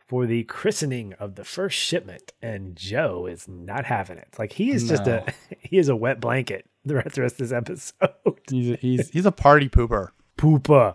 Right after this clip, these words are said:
Speaker 1: party poopa, <laughs> as Thor would say. <laughs>
Speaker 2: That's right.
Speaker 1: It's like <laughs> And then, uh, and then we're outside Cardiff, where Gordon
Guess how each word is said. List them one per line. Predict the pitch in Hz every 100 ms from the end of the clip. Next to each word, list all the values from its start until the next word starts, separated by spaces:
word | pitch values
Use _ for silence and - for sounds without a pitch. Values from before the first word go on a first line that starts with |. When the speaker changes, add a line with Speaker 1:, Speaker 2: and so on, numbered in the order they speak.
| _
Speaker 1:
party | - 131 139 139 135
poopa, | 156 151 151 131 147 139 - - - - -
<laughs> | -
as | - - _ _
Thor | 135 - 113 110
would | 110 120
say. | - 107 113 135 131 - -
<laughs> | - 269
Speaker 2:
That's | 131 -
right. | 131 117 104
Speaker 1:
It's | 147 135 - 139 - 131 -
like | 240 - - - -
<laughs> | - - - _ - - - - - _ _ -
And | 139 131
then, | 165 170
uh, | 160 151 -
and | 127
then | 139 147
we're | 143
outside | 135 151
Cardiff, | 131 214 - - - -
where | 113 110 110 104
Gordon | 113 127 127 120 120